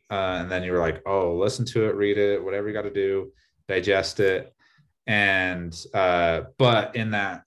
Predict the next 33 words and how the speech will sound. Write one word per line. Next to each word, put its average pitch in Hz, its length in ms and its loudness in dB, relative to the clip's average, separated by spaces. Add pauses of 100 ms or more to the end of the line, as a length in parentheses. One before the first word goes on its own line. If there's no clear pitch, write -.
in 110 140 -6
that 98 160 -6
conversation, 107 680 -2
I 92 60 -4
was 92 140 -8
like, 87 300 -2
"Huh, 127 400 -4
that 107 160 0
makes 92 260 -10
sense. 92 400 -8
Oh, 113 180 2
I 110 120 4
do 98 220 2
that. 87 380 -2 (360)
Oh, 143 120 2
yeah, 131 260 4
I 110 120 2
do 95 220 2
that." 95 420 -6 (340)
And 101 80 -4
I 98 140 4
can't 147 280 2
remember 123 600 4 (120)
if - 280 -4
I 92 240 4
had 92 480 -2
talked. - 480 -4
So 101 160 -4
I, 98 280 -2
I 107 120 -8 (280)
started 127 460 2
going 107 300 -2
to 98 520 -2